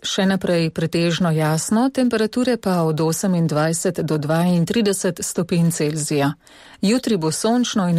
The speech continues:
vroče, popoldne bo možna kakšna nevihta, zapihal bo jugozahodni veter. Jutri zjutraj bodo temperature od trinajst do devetnajst, ob morju okoli enaindvajset, najvišje dnevne pa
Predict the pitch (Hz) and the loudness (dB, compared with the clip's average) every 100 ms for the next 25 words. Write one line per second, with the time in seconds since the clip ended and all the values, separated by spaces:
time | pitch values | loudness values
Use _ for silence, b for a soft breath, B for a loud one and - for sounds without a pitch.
0 | 160 190 226 - 254 233 165 165 160 160 | 2 2 0 0 -2 0 -4 -2 -2 0
1 | 160 160 180 185 185 185 165 165 - - | 0 0 2 2 0 0 0 -2 -4 0
2 | 165 160 147 170 - 226 247 B B B | 2 2 0 -2 0 -2 -2 B B B
3 | 180 185 214 262 262 185 180 208 202 185 | -2 -2 0 0 0 0 0 0 0 -2
4 | 175 - 170 185 170 160 151 143 165 B | -2 -2 0 0 0 -2 -2 -4 -6 B
5 | B B B B 208 254 240 214 170 208 | B B B B 0 0 0 0 0 0
6 | 214 208 185 170 165 160 190 180 175 165 | 0 0 0 0 0 -2 0 0 0 -2
7 | 202 202 170 156 156 196 220 233 208 196 | 0 0 2 0 -2 0 2 2 0 -2
8 | 185 175 160 151 160 175 233 254 - - | -2 -2 0 0 0 0 0 0 -2 -2
9 | 175 190 202 196 170 160 170 165 156 175 | 0 2 2 2 0 0 0 0 0 0
10 | 175 196 196 160 147 156 180 - 269 - | 2 2 2 2 0 0 0 -2 -4 -2
11 | 180 185 185 196 - 156 180 202 208 185 | 0 2 0 -2 -2 0 2 2 2 0
12 | 170 160 | 0 0